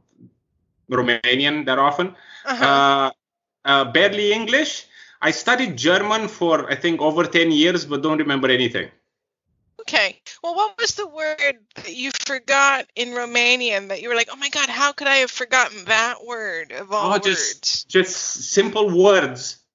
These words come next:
Speaker 1: uh, that have an equivalent in English, but if you say it in English, you're just the, the asshole that forgot where he came from and, you know,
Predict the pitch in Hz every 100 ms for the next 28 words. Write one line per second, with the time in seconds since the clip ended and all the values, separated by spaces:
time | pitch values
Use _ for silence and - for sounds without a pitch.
0 | _ 127 135 135 131 127 120 131 143 143
1 | - - - - 147 151 147 147 151 147
2 | 180 180 185 175 165 165 180 156 117 95
3 | - - - 135 120 - 143 135 147 175
4 | 185 180 170 180 185 139 117 - 143 135
5 | 123 131 123 135 127 120 123 123 135 139
6 | 143 131 123 120 120 - 127 131 131 127
7 | 127 123 120 117 - 127 120 120 110 113
8 | 110 - - - - 113 117 113 135 151